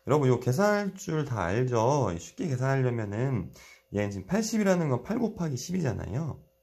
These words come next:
그렇죠? 그러면은 영점삼에다가 십을 먼저 곱해주는 거예요. 얘는 팔 곱하기 십이니까 여기다 십을, 얘를 먼저 곱해주게 되면 삼이 되죠. 그쵸?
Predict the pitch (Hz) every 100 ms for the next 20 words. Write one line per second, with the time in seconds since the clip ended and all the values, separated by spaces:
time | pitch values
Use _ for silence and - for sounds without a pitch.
0 | _ - 95 - 80 104 - _ _ _
1 | _ 101 101 95 92 87 - _ - 104
2 | 127 147 160 147 156 185 170 131 110 123
3 | 95 - _ - 202 240 143 107 87 101
4 | - 120 95 87 76 82 82 - - -
5 | 87 87 85 - 147 147 147 135 - -
6 | 107 98 - 147 147 110 - 135 127 90
7 | - _ _ _ _ _ - _ - 98
8 | 101 92 - 190 131 - - _ _ -
9 | 101 107 85 87 95 92 90 110 98 92
10 | 85 82 98 123 85 - - _ _ -
11 | 226 208 107 - 87 - -